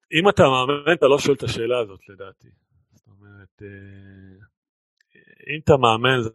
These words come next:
זה משהו שאתה אוהב לעשות אותו. זה, זה משהו שהוא build in אצלך, ה-, לעשות את הדרך עם עוד אנשים, ולקחת, או שזה ילדים שאתה לוקח אותם ו-,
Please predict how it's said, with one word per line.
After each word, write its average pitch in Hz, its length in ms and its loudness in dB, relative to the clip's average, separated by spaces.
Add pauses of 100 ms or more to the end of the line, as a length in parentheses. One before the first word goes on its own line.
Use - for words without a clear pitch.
(120)
זה 104 180 -8
משהו 107 260 -4
שאתה - 180 -6
אוהב 95 260 0
לעשות 92 440 -12
אותו. - 200 -20 (520)
זה, 92 680 -16
זה 87 220 -18
משהו 110 280 -4
שהוא 104 240 -8
build 110 400 2
in 104 60 -4
אצלך, - 380 -2 (1160)
ה-, 104 60 -10 (1500)
לעשות 107 460 0
את 143 120 2
הדרך 117 840 0 (260)
עם 107 140 -20
עוד 117 220 -2
אנשים, 110 540 -2
ולקחת, 95 500 -6 (840)
או 113 100 -8
שזה 113 260 -2
ילדים 117 580 0
שאתה 113 160 -4
לוקח 110 360 0
אותם 113 340 -4
ו-, 104 240 -6